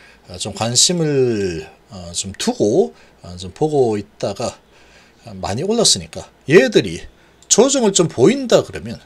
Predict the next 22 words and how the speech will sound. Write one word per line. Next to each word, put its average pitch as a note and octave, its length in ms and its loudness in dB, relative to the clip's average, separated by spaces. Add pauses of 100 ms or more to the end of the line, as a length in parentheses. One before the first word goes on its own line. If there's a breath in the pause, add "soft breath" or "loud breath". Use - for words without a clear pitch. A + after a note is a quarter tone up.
조정을 D3+ 260 -4
보인다 E3+ 300 -2
그러면 A#2+ 240 -12 (720 loud breath)
관심을 C3 440 0
좀 B2+ 160 -2
가져보는 C3+ 520 -2
것도, G#2 260 -10
어, - 720 -18
괜찮지 G#2+ 520 -4
않을까. E2+ 360 -14 (400 soft breath)
어떤 A#3+ 340 -2
식으로 C4+ 300 0
이제 F#3 140 0
공략할지는 A#2 720 -6 (520 soft breath)
우리 F#2+ 80 -10
회원님들에게는 D3+ 920 -2
뭐 D#2 100 -14
자세하게 A2+ 720 -6 (440 soft breath)
좀 - 160 -18
알려드렸지만 A2+ 640 -6 (480 loud breath)
아무튼 G#2 500 -8
관심을, D3 640 0